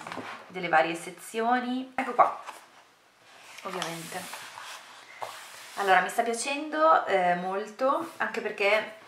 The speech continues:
è molto variegato. Ovviamente si può leggere in totale libertà,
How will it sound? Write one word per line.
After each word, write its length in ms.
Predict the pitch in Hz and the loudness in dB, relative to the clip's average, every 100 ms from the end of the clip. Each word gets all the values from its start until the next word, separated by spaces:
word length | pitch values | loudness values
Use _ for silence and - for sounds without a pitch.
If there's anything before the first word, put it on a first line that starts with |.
| - - - | -20 -20 -12
è 40 | |
molto 240 | 202 202 240 | -8 -4 4
variegato. 840 | 214 202 175 156 147 - 175 - 190 | 4 4 6 6 6 0 -8 -10 -10
Ovviamente 760 | 190 180 175 175 175 165 - _ _ _ _ | -8 -6 -8 -8 -8 -8 -16 _ _ _ _
si 160 | - 196 | -16 -2
può 100 | 185 | 0
leggere 360 | 180 175 180 175 175 - - - | 0 0 0 0 -2 -4 -10 -16
in 240 | 196 - | -16 -4
totale 340 | 190 - 180 | 0 6 6
libertà, 720 | 185 170 170 - 190 226 226 | 4 -2 -2 6 8 8 4